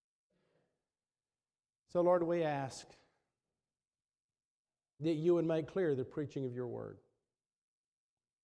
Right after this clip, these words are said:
that we would hear it, understand it, and God, you would give us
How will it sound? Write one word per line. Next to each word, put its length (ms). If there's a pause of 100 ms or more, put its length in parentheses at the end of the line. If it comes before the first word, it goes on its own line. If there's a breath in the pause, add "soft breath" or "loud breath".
that 160
we 160
would 340
hear 240
it, 240
understand 720
it, 100 (1500)
and 120
God, 260
you 80
would 160
give 140
us 320